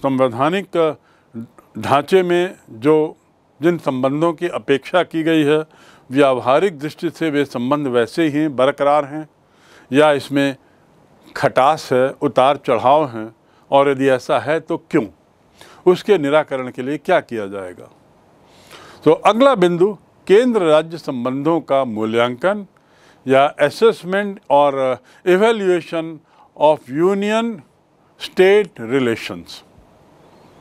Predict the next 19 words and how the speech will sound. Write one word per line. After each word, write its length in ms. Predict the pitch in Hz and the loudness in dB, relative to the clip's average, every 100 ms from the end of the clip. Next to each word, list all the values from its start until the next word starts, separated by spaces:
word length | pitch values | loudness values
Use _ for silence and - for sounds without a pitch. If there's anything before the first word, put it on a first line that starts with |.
| _ - - - - - - - - - - - - - - - - - - - - - - - - - - - | _ -20 -20 -20 -20 -20 -20 -16 -16 -16 -16 -16 -16 -18 -18 -18 -18 -18 -18 -8 -6 -4 -8 -10 -12 -12 -12 2
तो 80 | 233 | 2
भारत 520 | 208 107 135 185 247 - | 4 2 4 4 2 0
के 420 | - 208 247 269 | 2 4 4 2
सत्तर 760 | 214 - - 139 - _ 240 214 | -2 -6 -2 -2 -2 _ 0 0
साल 360 | - 151 180 165 | 2 2 2 0
के 220 | - 107 - _ _ _ - - - - _ | -2 -4 -6 _ _ _ -20 -20 -20 -20 _
स्वतंत्र 500 | - 151 220 233 190 | 0 2 2 0 0
इतिहास 580 | 165 127 107 139 165 - 101 | -2 -2 0 2 2 -4 -16
में 120 | 85 - _ _ _ _ - - - - | -16 -20 _ _ _ _ -20 -20 -20 -4
हम 240 | - 214 226 - | 0 2 0 2
केंद्र 320 | 165 214 240 202 | 4 4 4 4
राज्य 280 | 185 185 175 | 2 2 -4
संबंध 480 | 151 135 160 185 | -2 0 0 -2
को 200 | 160 190 180 | -2 -2 0
किस 300 | 196 190 143 | -4 -4 -4
नज़रिए 540 | 135 123 127 131 151 | -4 0 0 2 -2
से 160 | - 98 | -4 -12
देखते 380 | 95 _ - | -12 _ -20
हैं, 220 | 82 - | -18 -18